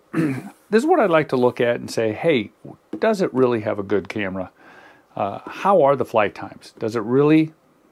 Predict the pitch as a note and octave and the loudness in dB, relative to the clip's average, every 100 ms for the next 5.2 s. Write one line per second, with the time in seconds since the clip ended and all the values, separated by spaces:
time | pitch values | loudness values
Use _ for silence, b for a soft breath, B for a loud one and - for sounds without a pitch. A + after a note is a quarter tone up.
0 | _ D3 C3+ D3 F3+ - - D#3 D3+ E3 | _ -2 -2 0 -4 -8 -4 0 2 2
1 | C#3+ D3+ D#3 F#3 G#3 - B B B B | 2 2 0 -2 -6 -12 B B B B
2 | - E3+ D3 C#3 C3 A2 A#2+ A#2+ B2 - | 2 2 4 4 2 -2 -6 0 0 0
3 | B2 B2 A2 - - - _ _ - - | -4 -2 -2 -4 -10 -16 _ _ -6 -2
4 | A#2 A2+ G#2+ - F3 F3 C#3+ C#3 A#2+ G#2+ | 2 2 0 0 0 2 2 4 2 0
5 | G#2 F2 | -2 -2